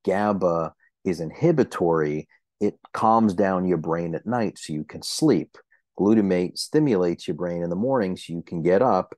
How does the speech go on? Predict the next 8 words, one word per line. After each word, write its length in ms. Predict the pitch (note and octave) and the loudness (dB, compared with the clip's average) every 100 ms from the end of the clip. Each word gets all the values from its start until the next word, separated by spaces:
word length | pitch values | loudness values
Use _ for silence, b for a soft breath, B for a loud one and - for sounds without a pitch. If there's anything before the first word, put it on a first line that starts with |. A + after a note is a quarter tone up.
| _ _ _ | _ _ _
gaba 380 | G2 G2 G2 F2+ | -2 0 2 0
calms 420 | - - F2 E2 | -2 -4 -4 -4
you 120 | E2 D2+ | -8 -6
down 340 | D#2 D2+ D2+ | -6 -6 -8
at 140 | D2+ | -10
night. 380 | D2+ C#2+ D2+ - _ _ _ _ _ | -8 -8 -8 -10 _ _ _ _ _
And 260 | E2 E2+ D#2+ | -8 -6 -2
glutamate 680 | G#2 B2 A#2+ G2 E2+ E2+ | 2 4 4 4 2 -2